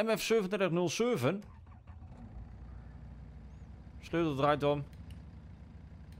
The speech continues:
Zit hier geen knipperlicht op, joh?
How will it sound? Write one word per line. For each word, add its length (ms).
Zit 160
hier 100
geen 80
knipperlicht 440
op, 140
joh? 160